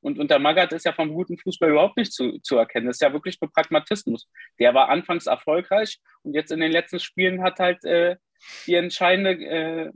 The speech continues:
der entscheidende Wille geze-, gefehlt, den du halt brauchst, wenn du so einen, äh, so einen Spielansatz hast. Aber ja, hätte komplett gepasst, da gebe ich dir auch.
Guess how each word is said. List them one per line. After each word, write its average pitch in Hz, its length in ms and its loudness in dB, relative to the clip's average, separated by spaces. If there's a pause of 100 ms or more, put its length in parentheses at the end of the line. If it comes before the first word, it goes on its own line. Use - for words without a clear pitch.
der - 280 2
entscheidende 175 460 0
Wille 180 180 -2
geze-, 175 380 -4
gefehlt, 170 500 -2 (200)
den 131 100 -2
du 131 160 -2
halt 135 160 -2 (100)
brauchst, 175 300 4
wenn 123 100 -6
du 113 80 -8
so 113 100 -8
einen, 107 140 -8
äh, 113 680 0 (920)
so 120 140 -2
einen 117 80 2
Spielansatz 117 560 2
hast. - 260 0 (540)
Aber 123 260 8
ja, 160 200 4 (100)
hätte 139 220 -10
komplett 147 400 -4
gepasst, 135 360 -4
da 127 60 0
gebe 139 160 -4
ich - 80 -10
dir 147 100 2
auch. 139 140 -2